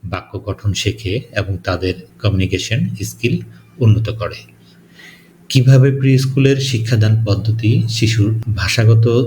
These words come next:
দক্ষতা বৃদ্ধি করে, তার কিছু উদাহরণ এখানে তুলে ধরছি।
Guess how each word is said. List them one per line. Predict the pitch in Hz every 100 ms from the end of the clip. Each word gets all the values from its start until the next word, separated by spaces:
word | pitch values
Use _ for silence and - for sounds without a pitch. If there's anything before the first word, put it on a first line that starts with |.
| - 107
দক্ষতা | 107 92 - 110
বৃদ্ধি | 113 101 - 123
করে, | - 98 92 - - - -
তার | 98 85
কিছু | - - -
উদাহরণ | 95 95 113 175 185
এখানে | 95 98
তুলে | 87 92 90
ধরছি। | - - -